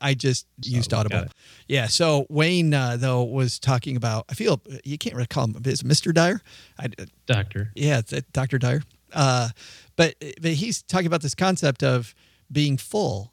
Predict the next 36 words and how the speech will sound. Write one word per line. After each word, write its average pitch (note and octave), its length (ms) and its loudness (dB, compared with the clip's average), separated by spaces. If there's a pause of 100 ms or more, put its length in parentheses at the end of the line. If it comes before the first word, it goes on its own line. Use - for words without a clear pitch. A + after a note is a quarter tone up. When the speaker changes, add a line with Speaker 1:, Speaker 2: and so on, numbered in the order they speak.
Speaker 1:
and D#3 120 4
about D3 340 2
we D#3+ 80 2
don't E3+ 180 2
evaluate. C#3 680 0
And E3 100 4
I E3+ 80 2
have G3+ 140 0
to D#3+ 100 0
tell A3 280 0
you, E3+ 120 2
the C3 220 0
number G3+ 320 2
one F#3 160 0
thing F3+ 160 -4
I E3 80 2
started D#3 320 0
doing E3+ 320 2 (480)
was D3 400 2
thinking E3+ 540 0
more D3+ 220 4
often, A#2+ 500 0 (340)
"Am D3 120 2
I C3+ 80 2
full? C#3 320 0 (720)
Is C#3 100 2
that D#3+ 140 2
enough?" D3 340 4 (220)
So - 160 2
instead B3+ 260 0
of G#3 60 2
thinking, F#3+ 440 2 (200)
"Does D#3+ 160 2
this F#3 280 2
taste - 400 0
good?" A#2+ 320 -2